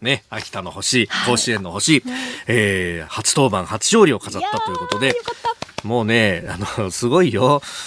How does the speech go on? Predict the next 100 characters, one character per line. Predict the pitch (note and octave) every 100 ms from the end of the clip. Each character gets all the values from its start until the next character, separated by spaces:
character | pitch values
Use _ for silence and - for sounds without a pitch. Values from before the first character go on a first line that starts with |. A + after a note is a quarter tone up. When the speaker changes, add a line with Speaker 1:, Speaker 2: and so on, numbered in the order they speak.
| -
Speaker 1:
お、 | G#2 G#2 F#2 F#2
ラ | G#2
ジ | A2 C#3
オ、 | C3 B2+
お、 | A#2
Twitter | - C#3+ E3+ - F3 D#3+
は | D3+
も | C3
う |
ね、 | F#2 F2
そ | - C3+
れ |
で | E3+ F#3
バ | -
ズ | D3 F3+
っ |
て | -
る | A2
み | A2
た | F#2+ F2
い |
な | E2+
感 | F2
じ | E2
に | E2+
な | E2
っ |
て | -
て、 | -
Speaker 2:
あ | F2+
り |
が | G#2+
と |
う |
ご | A#2
ざ |
い | D3
ま | C3
す。 |
Speaker 1:
ラ |
ジ |
オ |
ネ | B2+
ー | G#2
ム | F2
大 | F2+ A#2+
地 | -
さ | F2
ん、 | E2
血 | -
が | A2+
騒 | G#2+ C#3+
い | E3+
だ |
ん | D3+
じ |
ゃ | B2+
な | D3
い |
で | D3
す | -
か？ | C#3 D3+ - - - -
え | C#3+ C#3+ C#3 C3+
ー、 |
東 | F3 F3+
京 | F#3+ F#3
の | F#3+
姉 | G3 G3+
さ | F#3
ん、 | D#3
新 | - F#3+
行 | F3+
さ | D#3+
ん、 | C#3
お |
め | D3
で | E3
と | E3+
う |
ご | D#3+
ざ | D#3 D3+
い |
ま | D3
す。 | C#3+ G#2+
横 | A#2
浜 | A#2 A2+ G#2+
市 | -
栗 | A#2+
原 | G#2+ F2+ E2
さ | E2
ん。 | D2+ - - -
え | C#3+ C#3
ー、 | B2+
千 | G3+
葉 | F#3+
の | C3+
竹 | - A#2+ D#3+
内 | C3+ -
さ | -
ん。 | E2